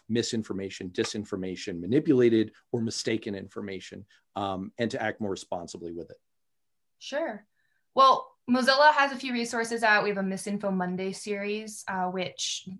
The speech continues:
Speaker 2: a few of those posts from previous Mondays have detailed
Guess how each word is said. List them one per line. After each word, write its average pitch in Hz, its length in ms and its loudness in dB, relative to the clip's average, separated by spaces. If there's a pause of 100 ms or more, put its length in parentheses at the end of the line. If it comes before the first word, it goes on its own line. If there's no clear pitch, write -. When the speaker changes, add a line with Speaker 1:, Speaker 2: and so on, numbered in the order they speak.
(180)
Speaker 2:
a 202 80 -4
few 208 220 0
of 208 80 4
those 196 200 -2
posts 208 420 -2
from 185 280 -4
previous 240 380 -2
Mondays 247 380 0
have 233 120 -4
detailed 220 540 0